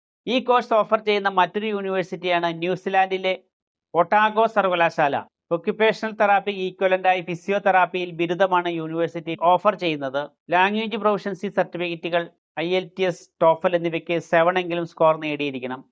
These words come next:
യൂണിവേഴ്സിറ്റി ഡിമാൻഡ് ചെയ്യുന്ന എലിജിബിലിറ്റി ടെസ്റ്റുകളെല്ലാം പാസ്സായിരിക്കണം. അതോടൊപ്പം ഒരു പ്രൊഫഷണൽ പ്രവേശനത്തിന് ആവശ്യമായ ഇന്റർവ്യൂവും യൂണിവേഴ്സിറ്റി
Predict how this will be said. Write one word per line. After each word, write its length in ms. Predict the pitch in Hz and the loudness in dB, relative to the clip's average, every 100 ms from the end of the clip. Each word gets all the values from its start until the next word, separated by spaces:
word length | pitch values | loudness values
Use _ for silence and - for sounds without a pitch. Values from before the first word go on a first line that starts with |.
| _ 185 | _ -2
യൂണിവേഴ്സിറ്റി 640 | 208 220 233 214 208 226 | 2 4 4 0 -6 -4
ഡിമാൻഡ് 440 | 214 208 202 202 208 | -2 0 0 0 -4
ചെയ്യുന്ന 480 | 196 190 180 180 _ _ - | -4 -2 -2 -4 _ _ -4
എലിജിബിലിറ്റി 600 | 175 196 208 196 220 - | -2 -2 -4 -4 -6 -6
ടെസ്റ്റുകളെല്ലാം 760 | 220 208 180 196 185 180 175 170 | -4 -2 -2 -4 -4 0 0 2
പാസ്സായിരിക്കണം. 800 | 160 156 - 160 147 135 135 139 _ 160 | 0 2 -2 -2 -4 -8 -10 -12 _ -4
അതോടൊപ്പം 560 | 170 208 214 214 208 | 2 2 2 0 -4
ഒരു 120 | 190 | -6
പ്രൊഫഷണൽ 500 | 190 185 190 - 226 | 0 0 0 -2 -6
പ്രവേശനത്തിന് 680 | 233 190 196 185 185 185 185 | -4 -2 -2 -4 -6 -6 0
ആവശ്യമായ 680 | 175 175 175 202 185 175 180 | 2 0 -2 -8 -2 -2 -2
ഇന്റർവ്യൂവും 640 | 170 165 180 180 190 190 | -8 0 2 2 0 -2
യൂണിവേഴ്സിറ്റി 800 | 175 170 175 175 175 170 175 170 | -2 -4 -2 -4 -4 -6 -4 -6